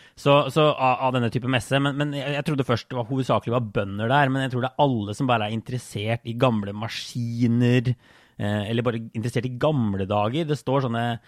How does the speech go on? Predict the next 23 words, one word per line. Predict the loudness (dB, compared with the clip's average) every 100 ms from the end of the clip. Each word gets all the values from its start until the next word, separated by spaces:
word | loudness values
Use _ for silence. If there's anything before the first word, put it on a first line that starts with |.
| -20 -2
motorer | -2 -2 _ 2 2 2 -2
og | -2
putrer | -4 _ -8 -2
og | -2 0
går | 0 2
overalt. | 0 -2 0 0
Ikke | 0 -2
sant? | -2
Folk | -4
som | -6
restaurerer | -6 -4 -4 -2 -4 -6 -6
sånne | -8 -8 -8 -4
dampmaskiner, | -4 0 -2 -2 -2 -2 0 -2 2 2
alt | 2 2
mulig | 0 2
sånn. | 2 0 _ -20 -20 _ -8 0
Eh, | 2 4 2 -2
så | -2
ja, | 0 0 -2
det | -8 _ -6
var | -4
virkelig | -6 -8
en, | -8